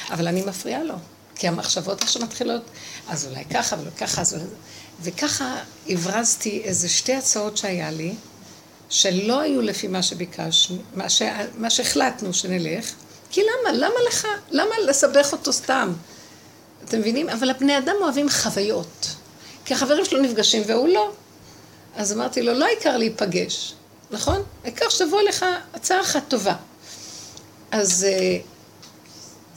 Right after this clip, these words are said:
הפגשתי אותו עם משהו, ואחר כך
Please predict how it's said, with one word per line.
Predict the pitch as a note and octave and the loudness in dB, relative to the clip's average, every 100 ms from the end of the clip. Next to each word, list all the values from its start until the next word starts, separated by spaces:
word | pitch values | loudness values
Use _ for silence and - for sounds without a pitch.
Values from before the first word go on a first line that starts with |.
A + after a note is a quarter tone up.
| - | -6
הפגשתי | A3+ - C#4+ F#4 - D4 | -6 2 4 4 2 2
אותו | - G#3+ | 0 -2
עם | F#3+ | 0
משהו, | F3+ E3+ - G#3 A#3+ F#4 G4 - - - - - - - - - - - - - - | 0 2 2 2 0 -2 -6 -16 -20 -20 -20 -20 -20 -20 -20 -20 -20 -20 -20 -20 -14
ואחר | G3+ A3+ - | -8 -8 -6
כך | G#4 G#4+ - | -6 -4 -6